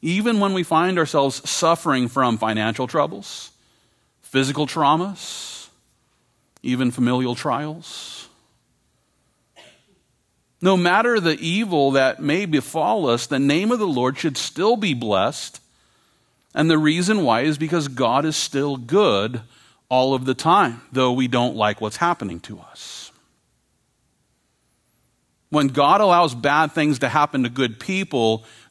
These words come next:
God is still good. And whether we can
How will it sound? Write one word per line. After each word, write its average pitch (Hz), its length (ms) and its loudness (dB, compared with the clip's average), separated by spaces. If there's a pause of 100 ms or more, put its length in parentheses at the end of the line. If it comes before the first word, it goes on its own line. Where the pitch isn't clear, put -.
God 165 260 2
is 147 120 0
still 156 320 2
good. 127 520 0 (1400)
And 139 140 2
whether 165 180 4
we 156 160 2
can 139 320 2